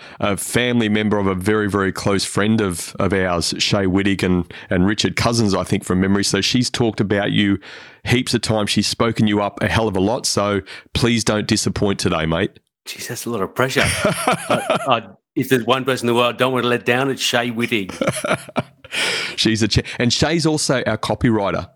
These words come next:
Speaker 1: for the show, so she'll do the, the blogs and all that sort of stuff from this. So we've added a bit more pressure on her because she's like, "God, she, she cares about both of us so much. She wants to make sure she does a fantastic job for us."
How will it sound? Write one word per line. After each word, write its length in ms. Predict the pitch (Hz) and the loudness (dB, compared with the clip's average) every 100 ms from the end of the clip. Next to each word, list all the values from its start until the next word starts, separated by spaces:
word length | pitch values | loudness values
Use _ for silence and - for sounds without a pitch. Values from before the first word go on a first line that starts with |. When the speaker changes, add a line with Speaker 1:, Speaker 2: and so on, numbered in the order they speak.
| _ | _
Speaker 1:
for 140 | - | 0
the 100 | 98 | 0
show, 300 | - 92 85 | 2 0 0
so 340 | 85 98 92 90 - - - | 0 0 0 0 -6 -12 -4
she'll 340 | - 113 107 | 0 2 2
do 200 | 101 104 | 2 2
the, 260 | 95 92 90 - - | 2 0 -4 -16 -4
the 100 | 101 | 0
blogs 320 | 98 107 101 | 2 2 2
and 100 | 104 | 2
all 60 | 95 | 2
that 160 | 98 - | 0 0
sort 140 | 117 | 0
of 80 | 98 | 0
stuff 180 | 98 - | -2 0
from 140 | 92 | 0
this. 100 | 92 | 2
So 160 | - 101 | 2 2
we've 160 | 101 | 2
added 260 | 113 113 95 | 2 0 0
a 40 | |
bit 160 | 95 101 | 0 0
more 140 | 95 | 0
pressure 340 | - 101 - 90 | 0 0 2 0
on 120 | 85 | 2
her 260 | 98 104 | 2 2
because 240 | 90 - 98 | 0 -2 -2
she's 240 | 98 - | -2 -2
like, 140 | 92 - | -2 -2
"God, 200 | 110 98 | -2 0
she, 200 | 101 98 - - - | 0 0 -2 -10 -4
she 240 | - 104 101 - - | 0 0 0 -10 -4
cares 300 | - 127 120 | 0 2 2
about 260 | 107 101 - | 0 0 0
both 240 | 110 107 | -2 0
of 80 | 101 | 0
us 80 | - | 0
so 220 | 110 95 | 0 2
much. 240 | 104 - | 0 0
She 160 | - 107 | 0 2
wants 200 | 104 98 | 2 0
to 80 | 101 | 0
make 160 | 95 | 0
sure 160 | - 98 | 0 0
she 120 | - | 2
does 160 | 90 87 | 0 -2
a 60 | |
fantastic 500 | 82 90 85 87 - | -2 -2 0 -4 -4
job 220 | - 95 - | -2 -2 0
for 240 | 87 87 | -2 -2
us." 160 | - | -4